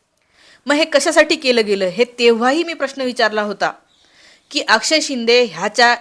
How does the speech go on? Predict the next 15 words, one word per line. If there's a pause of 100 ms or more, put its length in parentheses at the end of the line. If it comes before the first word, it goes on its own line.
शाळेचा
जो
मालक
आहे, (180)
राहुल
आपटे
त्याचं
नाव, (480)
हा
मालक (720)
चाइल्ड
पोर्नोग्राफिक
व्हिडिओ
बनवायचा, (200)
त्याच्यावर